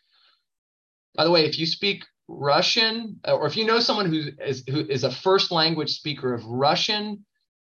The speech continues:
Swahili, or Portuguese, I wanna talk to them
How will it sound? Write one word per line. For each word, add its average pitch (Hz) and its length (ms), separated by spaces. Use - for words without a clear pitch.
Swahili, 175 1080
or 135 240
Portuguese, 120 960
I 170 160
wanna 214 340
talk 175 320
to 165 80
them 120 360